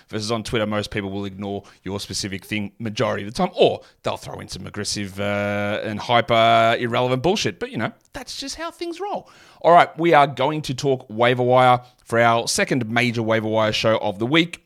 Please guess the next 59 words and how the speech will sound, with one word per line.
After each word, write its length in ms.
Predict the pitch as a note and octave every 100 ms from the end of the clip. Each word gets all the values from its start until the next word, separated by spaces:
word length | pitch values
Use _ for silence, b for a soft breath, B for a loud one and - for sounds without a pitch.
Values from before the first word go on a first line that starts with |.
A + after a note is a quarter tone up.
| _
Um, 420 | B2+ C3 C3+ C3+ C#3
and 80 | D#3
let's 220 | F3 -
talk 200 | D3+ G3+
about 100 | B2
it, 80 | G#2+
'cause 140 | B2+
there 140 | A#2
is 100 | D3
some 140 | - B2+
stuff 260 | - A#2+
that 100 | -
has, 320 | A2 A#2+ A2+ - B B B
uh, 260 | - A2+ A2+
broken, 600 | G#2 A#2+ C3+ D3+ B2+ F#2+ _ _ _ _ _ _ _ _ -
uh, 100 | C3+
overnight, 460 | - C3 A2+ D#3+ A2+
and 80 | A#2
we'll 80 |
get 120 | G#2+ A2
to 60 |
that 160 | A2+ A2+
a 80 | G#2
little 160 | A2 G#2+
bit 180 | A2+
later 260 | - G#2 G#2+
on. 160 | E3+ A#3+ B B -
And 100 | B2
we 80 |
will 80 | D3
start 360 | C#3 D#3 C#3+ C3+
by 60 |
looking 320 | C#3 G#3 A#3 F3
at 120 | E3
the 80 | B2+
guys 480 | B2+ B2+ B2+ B2+
who 180 | - B2+
are 360 | - A#2 A2+ A#2 b b _
must 420 | A#2 C3 C3+ -
roster 300 | A2+ A#2 -
players. 420 | G#2 B2+ A#2 F#2
Remember, 240 | G2+ G#2+ G2+
we've 140 | G2+
ch-, 80 | -
sort 180 | C#3 C3
of 100 | B2
changed 300 | A#2+ A#2 A2
the 60 |
definition 500 | G2+ A2+ G#2+ A2+ -
of, 140 | G#2 G2+
of 160 | G#2+ F#2+
this, 320 | A2 - -
or 280 | G#2+ A2 A2+
as 120 | A2+
we're 280 | A2+ A2 G#2+
through 240 | - A#2
the 80 | G#2+
season 320 | G#2+ G#2+ G#2+
now. 240 | G#2+ G#2+